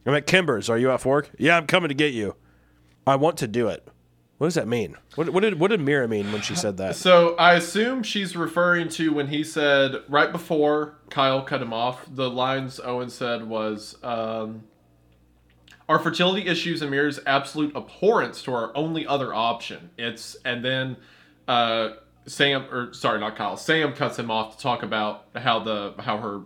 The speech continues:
Speaker 2: uncles died. So I, it, it, I imagine it's referring to, like, adoption. Like, she abhors the idea of, like,
Speaker 1: Oh,
Speaker 2: like,
Speaker 1: I
Speaker 2: adopting a
Speaker 1: see.
Speaker 2: kid when she can't have
Speaker 1: Right.
Speaker 2: one.
Speaker 1: Right,
Speaker 2: Uh, or
Speaker 1: right.
Speaker 2: maybe, maybe,
Speaker 1: Because
Speaker 2: like,
Speaker 1: it's,
Speaker 2: in vitro
Speaker 1: because it's not
Speaker 2: fertilization.
Speaker 1: blood.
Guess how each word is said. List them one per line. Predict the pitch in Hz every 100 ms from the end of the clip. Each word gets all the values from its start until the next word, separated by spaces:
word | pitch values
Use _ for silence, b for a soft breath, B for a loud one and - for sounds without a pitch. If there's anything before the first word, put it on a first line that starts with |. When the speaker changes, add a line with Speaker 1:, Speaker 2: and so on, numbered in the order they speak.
| -
Speaker 2:
uncles | 131 110 101 -
died. | 85 76 - B B B -
So | - 147 143
I, | 147 151 - -
it, | 170 175
it, | 170 165 - -
I | 156 202
imagine | 190 190 190
it's | 180 156
referring | 143 156 151
to, |
like, | 139 123 -
adoption. | 120 104 107 - 160 170 175 _ _ _ _ _ -
Like, | 143 139
she | -
abhors | 143 - 135 135 135
the | 139
idea | 123 120 123 120
of, | 113
like, | 117 110 101 -
Speaker 1:
Oh, | 120 139 147 147 143 143 135
Speaker 2:
like, | 131 123
Speaker 1:
I |
Speaker 2:
adopting | 120 123 123 120
a | 135
Speaker 1:
see. | 131
Speaker 2:
kid | 165 135 123
when | 123
she | 117
can't | 117 110 120
have |
Speaker 1:
Right. | 143 131 123
Speaker 2:
one. | 139 135 - b b b b b
Speaker 1:
Right, | 123 127 123
Speaker 2:
Uh, |
or | 113
Speaker 1:
right. | 180
Speaker 2:
maybe, | 180 202 185 196
maybe, | 175 165 170
Speaker 1:
Because | 160 151
Speaker 2:
like, | 143 139
Speaker 1:
it's, |
Speaker 2:
in | - 160 135
vitro | 135
Speaker 1:
because | 156 175 139
it's | 135
not | 160 151
Speaker 2:
fertilization. | 120 143
Speaker 1:
blood. | 131 127 123